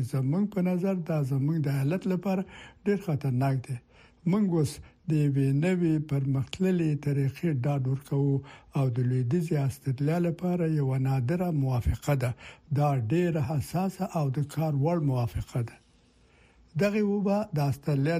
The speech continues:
د فدراسیون شپږو ایالتونو او دوه اصلي سیمو ته جدایي راوړه. ډیرو د وکټوریا سره خپل سرحدونه وتړل. د کورونا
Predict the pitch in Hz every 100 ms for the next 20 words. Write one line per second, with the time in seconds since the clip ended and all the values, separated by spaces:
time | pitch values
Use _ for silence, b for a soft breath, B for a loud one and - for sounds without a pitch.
0 | 139 120 143 123 131 110 - - 156 135
1 | - - - 180 175 156 143 147 135 131
2 | 131 - 175 160 151 - 143 143 127 147
3 | 170 170 143 127 - 160 156 - - 170
4 | 147 123 139 120 B B B B - 143
5 | 120 135 143 180 208 b b _ 143 135
6 | 131 123 113 120 b b _ - 147 175
7 | 220 202 196 180 151 139 143 139 - 139
8 | 127 165 175 156 160 156 143 - - 151
9 | 143 - 123 127 127 175 185 151 139 156
10 | 147 131 123 120 B B B - 143 135
11 | 131 - 135 131 135